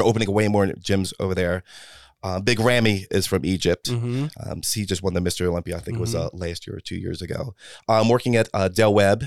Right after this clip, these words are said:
Speaker 1: at Lake
Speaker 2: Mm-hmm.
Speaker 1: Las Vegas. Uh,
Speaker 2: Mm-hmm.
Speaker 1: that's a, uh, senior, fifty-five and older, uh,
Speaker 2: Mm-hmm.
Speaker 1: community over there. And then now I'm gonna start getting, um, a little bit more into technology.
Speaker 2: Mm-hmm.
Speaker 1: And so I'm gonna start getting myself, maybe start doing some videos,
Speaker 2: Mm-hmm.
Speaker 1: uh, to put online.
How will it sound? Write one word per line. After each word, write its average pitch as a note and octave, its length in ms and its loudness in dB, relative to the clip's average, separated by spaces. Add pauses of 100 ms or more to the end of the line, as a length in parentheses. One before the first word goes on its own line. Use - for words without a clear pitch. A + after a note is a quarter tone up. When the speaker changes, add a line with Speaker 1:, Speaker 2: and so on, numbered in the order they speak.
Speaker 1:
at F#2+ 120 0
Lake G2+ 160 0
Speaker 2:
Mm-hmm. G#2 60 2
Speaker 1:
Las F#2+ 120 0
Vegas. F2+ 500 0
Uh, F#2+ 140 -2
Speaker 2:
Mm-hmm. E2+ 80 -4
Speaker 1:
that's G#2+ 220 -4
a, F2+ 200 0
uh, E2 40 -2
senior, F#2+ 400 -4
fifty-five G#2+ 420 0
and F#2+ 80 -2
older, F#2+ 320 0 (400)
uh, G2 40 -8
Speaker 2:
Mm-hmm. G2 120 -8 (140)
Speaker 1:
community F#2 580 -2 (260)
over G2 160 0
there. F#2+ 160 4 (120)
And B2 160 4
then A#2+ 80 6
now C#3+ 180 6
I'm C#3+ 100 6
gonna C3+ 140 6
start A#2+ 300 2
getting, A2+ 260 2 (100)
um, G2 380 -6
a - 40 -6
little A#2 180 2
bit A2+ 100 4
more A2 140 4
into F#2+ 180 0
technology. F2+ 760 -2
Speaker 2:
Mm-hmm. A2 280 -8
Speaker 1:
And A2+ 60 -2
so A2+ 180 4
I'm A2 80 4
gonna A2+ 120 4
start A2 180 2
getting G#2+ 180 2
myself, G2+ 540 2
maybe G2+ 240 -2
start G2+ 200 -2
doing G2+ 140 0
some F#2+ 160 -2
videos, F#2+ 640 0
Speaker 2:
Mm-hmm. A#2+ 220 -2
Speaker 1:
uh, F2+ 180 2
to - 100 -8
put - 200 -6
online. F2+ 480 -4